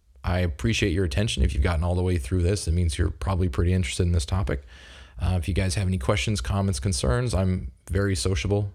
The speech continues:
You can reach out to me on social media, send me a message, ask me a question, you know, as they come up, whatever you want. I'm here for you. I, I don't do this for myself. I do it for you. I, I've been where you've been, and I wish I would have had a coach that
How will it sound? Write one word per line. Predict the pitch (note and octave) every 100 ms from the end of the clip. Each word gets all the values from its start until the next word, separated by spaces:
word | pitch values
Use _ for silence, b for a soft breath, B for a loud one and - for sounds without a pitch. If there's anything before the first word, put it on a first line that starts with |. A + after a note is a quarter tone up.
| - -
You | F2
can | F#2
reach | F2+ F#2
out | F#2+ F2+
to | -
me |
on | F#2
social | F2+ F2+ -
media, | F#2+ G2 G2 F#2+ B B B
send | - G2
me | F#2+
a |
message, | F#2 F#2 - F#2 F2 - - -
ask | F2 -
me | F2
a |
question, | D2 F2+ F2 - F2+ F#2 -
you | F#2
know, | F2+
as | F#2+ F2+
they | F#2
come | G2 F#2
up, | F2+ -
whatever | F#2+ F#2+
you | F#2 F2+
want. | F2+ F#2 - -
I'm | D#2+
here | A2+
for | G#2+ G2
you. | G2 A2+ - B B B B B B -
I, | F2+
I | F2
don't | F#2 G2 G2+
do | G2+
this | G2 - - - -
for | -
myself. | F#2 F2+ G2 F#2 F#2+
I |
do | E2+ F#2+
it | -
for | F#2
you. | F2+ F#2+
I, | F2+ D2+ -
I've | F2+ F2 E2+
been | F#2+ G#2+ G#2
where | F#2+
you've | F#2 G2+ G2
been, | A#2+ D#3 - B B B B B -
and | F#2+ F#2+
I | F#2 F2+
wish | F2 G2+ -
I | F#2
would | F#2+
have | G2
had | F#2+ F#2
a |
coach | E2+ - G2+ - -
that | F#2 D#2+